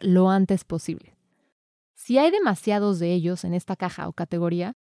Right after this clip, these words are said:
y las ventas no pueden contactarlos a todos,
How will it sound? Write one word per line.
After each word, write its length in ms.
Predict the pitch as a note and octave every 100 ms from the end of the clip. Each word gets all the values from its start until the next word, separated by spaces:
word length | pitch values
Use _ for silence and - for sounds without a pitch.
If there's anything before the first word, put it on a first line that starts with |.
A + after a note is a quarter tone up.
| _
y 80 | G3+
las 220 | G#3 G#3 G3
ventas 400 | A#3 G#3+ D#3+ G3
no 300 | F#3+ A3+ C4
pueden 280 | D4+ D4
contactarlos 640 | B3 F#3 F3 - F#3+ F#3+ E3+
a 60 |
todos, 340 | D#3 E3+ -